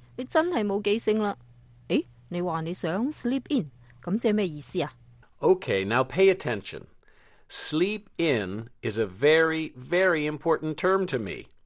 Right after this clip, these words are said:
Speaker 2: Sleep, S L E E P, in, I N. Sleep in means to sleep later than usual.
Speaker 1: 哦，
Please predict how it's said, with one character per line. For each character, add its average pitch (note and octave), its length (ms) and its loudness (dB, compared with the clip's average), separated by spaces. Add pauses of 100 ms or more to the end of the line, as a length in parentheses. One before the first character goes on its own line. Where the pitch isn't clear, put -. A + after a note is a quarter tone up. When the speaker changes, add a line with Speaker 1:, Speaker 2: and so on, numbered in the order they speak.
(140)
Speaker 2:
Sleep, - 440 -2 (240)
S E3+ 360 0
L C#3+ 380 2
E C#3 320 -6
E B2+ 380 -8
P, F2 500 -10 (240)
in, A2+ 420 2 (340)
I G#2 420 -2
N. C3+ 400 -2 (200)
Sleep C3+ 640 -4
in A#2+ 500 2 (340)
means C#3+ 340 0
to A2+ 80 -8
sleep D#3 420 -2
later B2 580 2
than D3+ 140 -4
usual. E3 600 -4 (460)
Speaker 1:
哦， G3 340 2